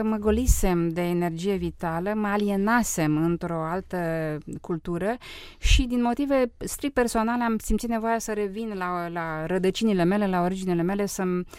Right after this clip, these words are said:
să mă regăsesc cumva, mai ales că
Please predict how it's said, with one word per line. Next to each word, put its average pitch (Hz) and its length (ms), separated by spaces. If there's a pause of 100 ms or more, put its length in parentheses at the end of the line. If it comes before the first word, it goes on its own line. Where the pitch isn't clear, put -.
(120)
să - 140
mă 190 100
regăsesc 214 460
cumva, 185 360 (320)
mai 240 140
ales 254 280
că 240 360